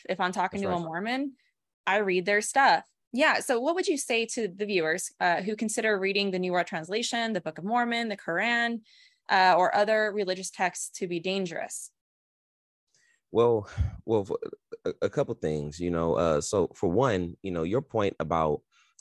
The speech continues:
Speaker 2: uh, accurately understanding and representing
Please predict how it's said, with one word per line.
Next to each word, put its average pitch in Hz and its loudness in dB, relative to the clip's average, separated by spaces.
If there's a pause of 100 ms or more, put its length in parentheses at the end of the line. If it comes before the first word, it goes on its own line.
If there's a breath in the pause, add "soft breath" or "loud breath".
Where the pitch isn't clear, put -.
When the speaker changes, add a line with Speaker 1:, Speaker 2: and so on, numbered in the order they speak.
(640 soft breath)
Speaker 2:
uh, 78 0 (140)
accurately 87 -2 (280)
understanding 90 2
and 82 -2
representing 82 -2